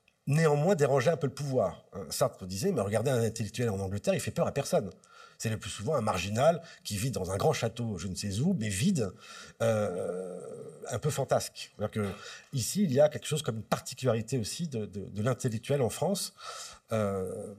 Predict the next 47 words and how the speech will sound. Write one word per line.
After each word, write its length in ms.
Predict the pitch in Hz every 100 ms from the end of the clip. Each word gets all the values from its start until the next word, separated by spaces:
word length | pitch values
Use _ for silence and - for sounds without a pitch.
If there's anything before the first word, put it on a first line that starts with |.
| 104
sachant 340 | 110 139 - 151
que 140 | -
le 120 | 117
mot 280 | 117 151 202
est 160 | 208 117
venu 260 | 110 107
en 120 | 117 101
fait 340 | 165 165 101
de 80 | 120
l'affaire 240 | 113 113
Dreyfus. 240 | 123 - 104
C'est 140 | 104
vraiment 240 | 101 123
à 40 | 120
ce 80 | -
moment-là, 420 | 107 110 151 160 - - - _ -
euh, 120 | 104 92 -
que 140 | 120
le 140 | 107 104
terme, 500 | 147 160 156 113 -
euh, 320 | 101 95 90 -
a 100 | 101
été, 440 | 101 - 107 98 95
euh, 140 | 85 85 82 - - - - - 98
lancé 340 | 127 143 -
dans 100 | 123
la 60 | 117
circulation 720 | - - 107 92 120 151 190 - - - - -
par 140 | 98
Bernard 240 | 107 107
Lazare, 420 | 101 95 120 156 156
par 160 | -
Clémenceau, 540 | 120 107 98 - 151 180 - - - - - -
et, 340 | 123 147 160
euh, 60 | 113
qu'il 180 | - 107
était 140 | 104
d'abord 280 | 101 98 143
aussi 380 | 104 - 151 170
une 240 | 107 92
critique 640 | - 131 165 175 - - _ _ _ _ _ - - -
intellectuelle, 540 | 107 98 101 - 160
c'était 240 | 120 95 98
d'une 100 | 85
certaine 240 | 90 95
manière, 180 | 123 175
mais, 140 | 101